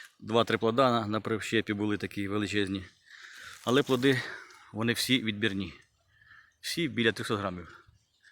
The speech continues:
Оце в мене прививка двохрічна, біля відра плодів дала. Десь з десяток плодів вже зірвано, так воно було все заліплене. От такенні плоди.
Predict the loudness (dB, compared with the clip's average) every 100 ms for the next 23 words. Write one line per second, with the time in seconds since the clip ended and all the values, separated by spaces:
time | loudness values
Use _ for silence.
0 | -20 -20 -20 -20 -20 _ _ _ _ _
1 | _ _ _ _ _ _ -12 0 2 4
2 | 2 2 0 0 -4 -6 -10 -14 -20 -20
3 | -10 -6 -2 -2 0 -2 -4 -12 _ _
4 | -20 -20 -20 -2 4 4 4 2 0 -4
5 | -2 -2 -4 -6 -16 _ _ _ _ _
6 | _ -20 -20 -20 -20 _ -18 -14 -12 0
7 | 2 2 0 2 4 4 2 2 2 4
8 | 2 2 2 0 0 -2 0 -2 -2 -2
9 | -4 -6 -8 -10 -18 _ -20 -20 -20 _
10 | _ _ _ _ _ -14 -6 -2 2 2
11 | 2 0 2 2